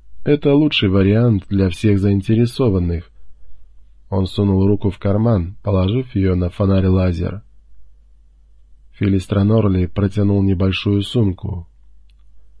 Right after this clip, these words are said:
Форт-Арльсплиар принял ее, пересчитал содержимое, затем прошел мимо солдат и начал спускаться по лестнице.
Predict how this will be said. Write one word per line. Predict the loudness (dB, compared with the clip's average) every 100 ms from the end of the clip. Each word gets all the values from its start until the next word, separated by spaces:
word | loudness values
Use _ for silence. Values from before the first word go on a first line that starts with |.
| -20 -8
Форт-Арльсплиар | 0 0 2 2 2 0 0 2 2 2
принял | 0 0 2 2 2
ее, | -2 -4 -8 -18 -20 -10
пересчитал | -2 0 0 -2 -2 -2
содержимое, | -2 -2 -2 -2 -2 -2 0 -2 -4 -14 -20 -20 -20 -20 -10
затем | -4 -2 0 2
прошел | 2 2 2 4
мимо | 4 2 2
солдат | 2 0 2 0 0
и | 0
начал | 0 -2 -2 -4
спускаться | -4 -6 -2 -4 -2 -6
по | -2 0
лестнице. | 0 -2 -6 -10 -10 -12